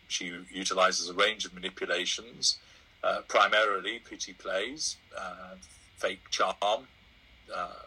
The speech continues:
fake empathy. She's not hugely charming, but she likes to think that she is.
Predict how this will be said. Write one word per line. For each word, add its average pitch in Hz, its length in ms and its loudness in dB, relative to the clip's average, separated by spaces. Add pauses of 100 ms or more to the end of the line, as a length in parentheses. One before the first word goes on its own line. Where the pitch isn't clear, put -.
fake - 420 -4
empathy. 110 480 -6 (400)
She's - 140 -4
not 269 180 4
hugely 175 480 -2
charming, 90 540 0
but - 160 -6
she - 100 -6
likes 95 260 2
to - 60 -14
think 95 160 -12
that - 180 -14
she 95 260 -4
is. - 320 -2